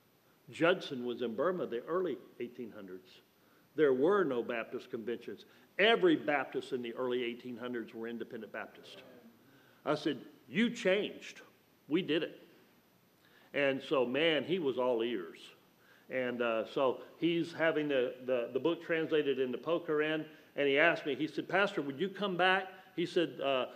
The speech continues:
"I want to get the heads of the ninety-one seminaries here and have you to teach them the Trail of Blood." I said, "You do it. You get 'em together, and I'll teach 'em."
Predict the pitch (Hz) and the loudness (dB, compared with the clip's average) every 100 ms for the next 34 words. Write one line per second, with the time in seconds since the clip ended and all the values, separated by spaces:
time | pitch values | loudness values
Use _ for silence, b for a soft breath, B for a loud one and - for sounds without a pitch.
0 | B 139 175 202 175 165 156 131 180 180 | B 2 6 6 4 2 0 2 4 4
1 | 139 123 131 143 170 180 165 156 - - | 2 -4 0 0 2 2 0 0 -4 -4
2 | 185 156 135 120 123 139 135 131 131 131 | -4 0 0 0 -2 -2 -4 -2 -6 -4
3 | 151 147 135 123 - 175 - 131 117 107 | -4 -2 -2 -4 -6 -10 -10 -8 -8 -6
4 | 143 123 113 120 107 104 - 113 156 170 | -4 -4 -2 -2 -2 -4 -8 -6 -6 4
5 | 180 147 - - B B - 165 160 202 | 4 4 0 -12 B B -4 -2 6 6
6 | 190 180 170 151 123 - B B - 95 | 6 2 2 2 0 -4 B B -12 -4
7 | 131 - 139 - | -4 -4 -10 -12